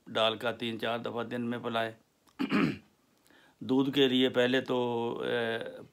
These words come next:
पल्स्ट्रिला और, अ, एकोनाइट देनी चाहिए बारी बारी। एक दो दिन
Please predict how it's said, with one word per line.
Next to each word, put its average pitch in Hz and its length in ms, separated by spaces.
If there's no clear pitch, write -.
पल्स्ट्रिला 123 720
और, 120 260
अ, - 40
एकोनाइट 127 580
देनी 123 300
चाहिए 123 300
बारी 117 280
बारी। 117 420
एक 120 280
दो 123 180
दिन 120 380